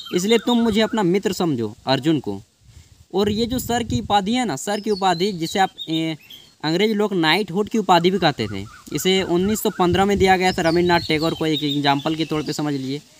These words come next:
ये सर की उपाधि अंग्रेज़ों की देन थी, हम भारतीयों की नहीं। हम भारतीय महाशय बोलते हैं, या तो हमें मित्र बोलिए या दोस्त बोलिए।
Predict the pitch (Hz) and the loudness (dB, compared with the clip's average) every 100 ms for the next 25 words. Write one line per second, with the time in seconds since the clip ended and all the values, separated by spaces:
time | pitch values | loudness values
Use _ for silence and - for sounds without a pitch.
0 | - _ - 185 247 - 254 262 247 233 | -20 _ -4 0 0 0 -2 0 0 2
1 | 254 226 208 208 233 220 180 127 98 95 | 2 2 2 2 2 2 2 0 -4 -10
2 | - - - 170 202 175 175 220 202 202 | -14 -12 -2 2 4 4 4 -2 0 0
3 | 123 120 165 190 175 190 214 160 156 214 | -2 -2 -2 2 2 2 0 2 0 0
4 | 220 202 202 208 226 - - - - - | 0 0 0 0 -2 -6 -14 -20 -16 -2
5 | 151 165 - 226 302 - - - 147 190 | 2 2 2 -4 -4 -10 -16 -2 2 2
6 | 277 - - - 139 151 170 220 208 160 | 0 -4 -16 -12 -12 -2 0 2 2 2
7 | 131 117 139 190 190 208 160 127 101 | 0 0 0 2 2 2 0 -4 -4